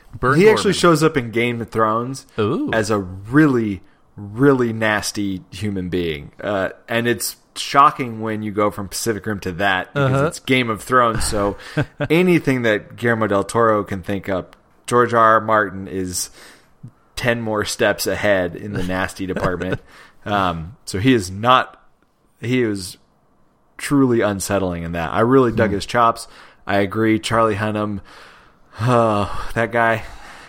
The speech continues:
Speaker 2: And I, there must be something because I've heard great things about Sons of Anarchy, and I didn't get
Speaker 1: Yeah.
Speaker 2: so maybe I'm missing something. He must, he's got something, but maybe it's just him and Guillermo del Toro don't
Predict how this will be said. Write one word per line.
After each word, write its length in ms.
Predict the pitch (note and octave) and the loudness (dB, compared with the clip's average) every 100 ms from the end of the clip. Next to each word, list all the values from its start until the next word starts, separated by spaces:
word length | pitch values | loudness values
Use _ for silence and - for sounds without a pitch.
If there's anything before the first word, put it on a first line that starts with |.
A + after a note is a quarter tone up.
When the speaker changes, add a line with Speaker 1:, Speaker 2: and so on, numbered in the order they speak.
| - | -2
Speaker 2:
And 120 | F#3 | 2
I, 160 | A3+ F3+ D3 | 2 0 0
there 160 | A3 | 0
must 380 | A#3+ B3+ D4+ - | 4 4 4 2
be 80 | G3 | -2
something 420 | - F#3+ C3+ A#2 | 0 0 0 -4
because 520 | A2 B2+ A2+ G#2 - _ _ _ _ _ | -4 0 0 -2 -10 _ _ _ _ _
I've 160 | B2+ B2+ | 0 2
heard 280 | E3 C3 | 0 0
great 260 | A#2+ D3 D#3+ | 2 2 4
things 200 | C#3+ B2+ | 0 2
about 240 | B2 A2+ | 2 2
Sons 220 | - A#2 G#2 | 0 -2 -2
of 100 | F#2+ | -2
Anarchy, 380 | G2 F#2 - | -2 -4 -4
and 100 | G#2+ - | -6 0
I 160 | B2 | 0
didn't 200 | C3 A2+ | 0 -4
get 200 | G2+ G2 | -6 -6
Speaker 1:
Yeah. 300 | G3+ D4+ C#3+ - | -6 -2 -4 -4
Speaker 2:
so 240 | - G#2+ | 0 0
maybe 380 | A2 B2+ C#3+ B2 | 4 4 4 2
I'm 320 | B2 C3+ A2+ | 0 -2 -4
missing 320 | A#2 G#2+ G2+ | -4 -4 -8
something. 380 | F#2 F#2+ F#2+ F#2 | -8 -8 -6 -6
He 120 | F#2 | -6
must, 460 | A2+ A#2 A#2 - - _ _ | -4 0 0 -2 -12 _ _
he's 320 | A#2+ B2 A#2 - _ | -4 -4 -4 -12 _
got 280 | - C3+ B2+ | 0 2 2
something, 420 | B2+ A2+ A#2+ A2+ - - - - _ - | -6 -8 -10 -10 -14 -20 -20 -20 _ 0
but 340 | A2 G2 - - | 0 0 -8 -2
maybe 280 | A2+ A#2+ A#2+ | 2 4 2
it's 200 | - - | 0 -2
just 380 | A#2+ G2+ - | 0 0 -2
him 300 | A2 A2+ A2 | -4 -2 0
and 220 | G#2+ G2+ F2 | -2 -2 0
Guillermo 320 | G#2+ G#2+ G#2 | 0 0 0
del 140 | G2 | -2
Toro 440 | F#2+ G#2+ G#2 G#2+ G2+ | -2 2 4 4 2
don't 400 | F#2+ G2+ G2+ | 0 0 -2